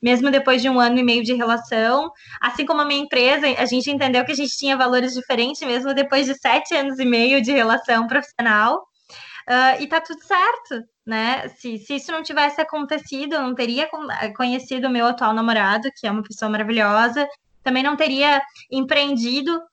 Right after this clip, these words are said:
na Plural, ah, também não teria me aventurado em outros projetos que deram muito certo e que me deram um reconhecimento nacional que até eu, eu jamais esperei. E muitas vezes porque a gente fica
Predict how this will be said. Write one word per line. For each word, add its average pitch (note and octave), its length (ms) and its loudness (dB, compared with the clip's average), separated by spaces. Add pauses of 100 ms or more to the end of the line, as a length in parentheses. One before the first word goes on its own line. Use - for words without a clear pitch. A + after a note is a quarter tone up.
(180)
na A#3+ 160 0
Plural, A#3+ 680 2 (320)
ah, A#3 260 2
também A#3+ 220 -4
não C4+ 100 -4
teria C4+ 300 -4
me D4+ 80 -4
aventurado C#4 800 0 (180)
em B3+ 160 -6
outros B3 320 -2
projetos B3 440 -2
que - 120 -20
deram C4 220 0
muito C4 320 -4
certo C#4 500 -2
e B3 60 -4
que A#3+ 140 -8
me A#3+ 80 -2
deram A3+ 260 2
um C#4+ 40 -4
reconhecimento B3+ 760 -6
nacional A#3+ 520 0
que A#3+ 120 -8
até A#3 240 0
eu, B3 240 -2
eu A3+ 160 -4
jamais A#3+ 400 0
esperei. B3+ 600 0 (640)
E B3+ 60 -2
muitas C#4 320 2
vezes C#4 320 0
porque D4+ 220 -4
a - 20 0
gente D4+ 220 -6
fica D#4+ 240 -2